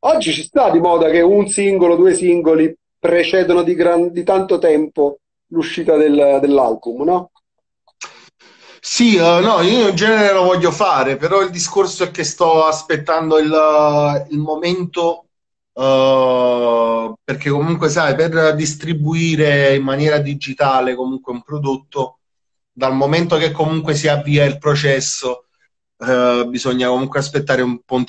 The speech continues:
Speaker 2: un po' di tempo e comunque diciamo che è imminente, è imminente, veramente.
Speaker 1: Quindi possono stare, i fan possono stare tranquilli.
Speaker 2: Io, io mi, io mi posso far, eh, mi posso far perdonare con un poco di rap, eh, dal vivo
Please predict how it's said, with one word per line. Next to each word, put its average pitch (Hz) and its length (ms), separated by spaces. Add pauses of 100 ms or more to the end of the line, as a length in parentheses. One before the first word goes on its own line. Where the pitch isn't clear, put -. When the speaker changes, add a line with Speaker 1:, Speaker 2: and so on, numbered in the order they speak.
Speaker 2:
un 117 280
po' 135 160
di 127 140
tempo 98 400
e 90 40
comunque 147 360
diciamo 143 540 (300)
che 131 520
è 147 100
imminente, 143 920 (180)
è 117 100
imminente, 127 640
veramente. 117 560 (580)
Speaker 1:
Quindi 156 240
possono 147 380
stare, 139 460 (240)
i 143 100
fan 180 240
possono 147 400
stare 139 240
tranquilli. 139 520 (380)
Speaker 2:
Io, 185 380
io 185 160
mi, 185 240
io 180 80
mi 190 120
posso 170 300
far, 143 1300 (220)
eh, - 120
mi 135 60
posso 139 300
far 135 480
perdonare 135 640
con 139 160
un 135 100
poco 156 240
di 151 180
rap, 143 360
eh, 135 400
dal 120 260
vivo 120 480